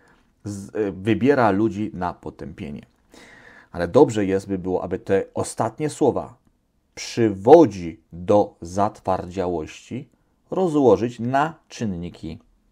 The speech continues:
pierwsze. No bo kochani, jeżeli Bóg przywodzi kogoś do zatwardziałości, to co się działo z tym człowiekiem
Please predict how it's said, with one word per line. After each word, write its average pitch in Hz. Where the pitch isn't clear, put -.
pierwsze. -
No 104
bo 147
kochani, 107
jeżeli 131
Bóg 110
przywodzi 107
kogoś 98
do 95
zatwardziałości, 101
to -
co -
się 196
działo 139
z -
tym 123
człowiekiem 92